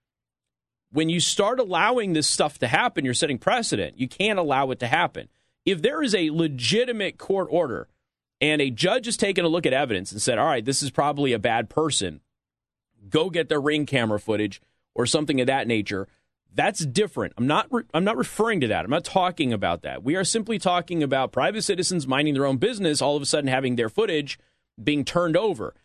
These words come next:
their conversations being turned over for no reason other than somebody politely asked and Amazon's like, "Yeah, okay, not, not a problem." So once again, just reminding you here,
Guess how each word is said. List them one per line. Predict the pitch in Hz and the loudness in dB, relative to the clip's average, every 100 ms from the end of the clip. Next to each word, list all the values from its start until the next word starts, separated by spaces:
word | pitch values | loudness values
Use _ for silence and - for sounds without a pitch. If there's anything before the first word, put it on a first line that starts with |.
| _ | _
their | - 135 | -4 -2
conversations | 135 180 190 175 226 233 - 135 123 - - _ - | 2 2 2 2 0 0 0 0 -2 -6 -12 _ -2
being | 165 160 | 0 0
turned | 175 175 180 | 0 2 2
over | 202 120 90 - _ _ | 0 0 -2 -6 _ _
for | - 175 | 0 2
no | 160 226 | 4 2
reason | 247 294 220 151 156 - | 2 0 2 2 2 2
other | 185 214 170 | 2 2 2
than | 165 151 117 | 2 0 0
somebody | - 214 156 151 | 0 2 0 -2
politely | - 135 147 127 135 | -2 0 0 2 2
asked | 139 - - _ | 4 2 -2 _
and | 123 120 | 0 2
Amazon's | 110 135 127 123 | 2 2 2 0
like, | 117 135 | 0 0
"Yeah, | 269 | 0
okay, | 226 165 175 175 _ _ _ _ _ _ - | 0 0 -2 -2 _ _ _ _ _ _ -4
not, | 160 156 | -4 2
not | 170 | 0
a | 180 | 2
problem." | 220 233 113 - _ _ _ _ _ _ _ _ _ _ _ - | 2 0 -2 -8 _ _ _ _ _ _ _ _ _ _ _ -2
So | 160 | 0
once | 190 208 | 0 -2
again, | 202 214 131 | 0 0 0
just | 135 - | -2 -2
reminding | 170 185 240 180 143 | 0 2 2 2 0
you | 113 | 0
here, | 101 82 | -2 -4